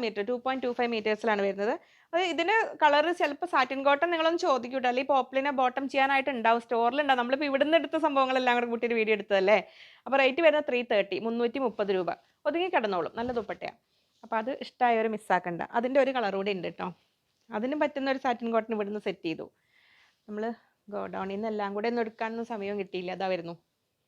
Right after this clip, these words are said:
ഇങ്ങനെ വരുന്നു, നല്ല ഭംഗിയില്ലേ? ഒതുങ്ങി കിടക്കും, മൽക്കോട്ടനാണ്, ഇങ്ങനെ വരുന്നു, ത്രീ തേർട്ടി. ഇന്നിപ്പോ പുതിയ ആൾക്കാര് വീഡിയോ കാണുന്നുണ്ടെങ്കിൽ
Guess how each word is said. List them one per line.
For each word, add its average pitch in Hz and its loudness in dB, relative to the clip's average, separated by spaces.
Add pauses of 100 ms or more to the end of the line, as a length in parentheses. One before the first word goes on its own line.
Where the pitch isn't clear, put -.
(560)
ഇങ്ങനെ 196 -8
വരുന്നു, - -14
നല്ല 202 -10
ഭംഗിയില്ലേ? 180 -4 (1300)
ഒതുങ്ങി 277 -4
കിടക്കും, 254 0
മൽക്കോട്ടനാണ്, 226 2 (200)
ഇങ്ങനെ 214 -4
വരുന്നു, 196 -4 (320)
ത്രീ 226 -2
തേർട്ടി. 165 -8
ഇന്നിപ്പോ 254 -4
പുതിയ 262 2
ആൾക്കാര് 269 0
വീഡിയോ 233 0
കാണുന്നുണ്ടെങ്കിൽ 208 -2